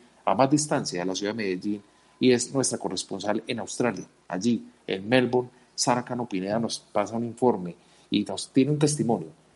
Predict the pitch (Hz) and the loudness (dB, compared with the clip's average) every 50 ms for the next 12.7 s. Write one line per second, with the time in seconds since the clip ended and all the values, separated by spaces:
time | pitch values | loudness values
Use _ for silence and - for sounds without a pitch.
0 | _ _ _ - 98 101 120 123 - - 98 90 90 101 113 113 95 - - - | _ _ _ 0 0 2 0 0 0 0 0 0 2 4 4 2 2 0 -6 -6
1 | - 98 92 95 90 90 101 95 98 113 113 117 117 110 110 117 110 110 - - | -6 -4 -4 -4 -4 -4 -4 -2 0 4 4 4 4 4 4 2 0 0 -4 -14
2 | _ _ _ _ 117 113 - 107 95 95 98 - 127 120 - 98 104 110 101 90 | _ _ _ _ -6 -2 0 0 0 0 2 2 0 2 2 -2 -2 0 -2 -2
3 | 87 - 101 95 - - - 107 107 101 87 - - _ _ _ - 139 120 101 | -2 -2 -4 -4 -4 -2 0 0 2 0 -2 -4 -8 _ _ _ 4 4 4 2
4 | 95 87 - - _ _ _ - - 107 104 110 113 113 117 117 110 - - 113 | -4 -10 -14 -16 _ _ _ -6 -2 0 0 2 2 2 2 2 0 0 -4 -10
5 | 92 - 101 90 - 98 92 90 95 104 101 98 120 117 117 110 - - 113 101 | -10 -10 -10 -10 -8 -8 -8 -6 -6 -6 -4 -2 -2 -2 -2 -2 0 2 2 2
6 | 101 107 101 - - _ _ _ - 120 110 - - 117 104 113 139 143 - 147 | 2 0 0 -2 -6 _ _ _ 0 0 2 4 2 2 2 4 2 2 0 -2
7 | - - - 110 107 101 107 120 - - 98 95 95 95 104 113 101 - 98 92 | -8 -8 -6 -6 -4 -4 -4 -4 -2 -2 0 0 0 0 0 -2 -2 0 -4 -4
8 | 90 92 95 98 101 104 101 104 - _ _ _ _ _ _ - 107 95 95 92 | -4 -4 -6 -6 -4 -4 -6 -6 -8 _ _ _ _ _ _ -2 0 0 0 -2
9 | - - _ _ _ _ _ - 92 90 92 92 - - 113 110 117 113 113 - | -4 -8 _ _ _ _ _ 0 0 0 0 -4 0 2 4 6 6 4 2 -2
10 | - - - 113 113 - 120 113 104 101 95 - 117 110 101 98 92 - - - | -6 -4 -4 -4 0 0 0 0 0 -2 -2 0 2 4 4 2 0 -2 -2 -4
11 | 98 98 90 80 - _ _ _ _ - - - - - - - 170 151 127 110 | -4 -4 -4 -10 -16 _ _ _ _ -2 -2 0 2 2 4 4 2 2 2 -2
12 | 113 - 95 101 - 110 110 110 - 113 107 104 - | -4 -4 -4 -4 0 0 0 0 0 -4 -4 -4 -6